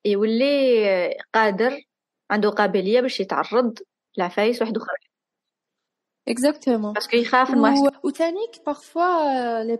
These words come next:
Speaker 2: بارون بلا ما يفيقوا بلي بيان سور، مي شغل، آه،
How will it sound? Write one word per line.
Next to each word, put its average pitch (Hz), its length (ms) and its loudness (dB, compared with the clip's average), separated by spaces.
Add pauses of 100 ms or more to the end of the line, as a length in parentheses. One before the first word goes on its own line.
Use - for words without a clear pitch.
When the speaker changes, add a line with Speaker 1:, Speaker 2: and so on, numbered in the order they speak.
Speaker 2:
بارون 240 420 -4 (1120)
بلا 262 160 0
ما 294 120 4
يفيقوا 202 420 -4
بلي 190 260 -6
بيان 196 280 -8
سور، 320 300 -4
مي 220 500 -2
شغل، 208 440 -4
آه، 190 300 0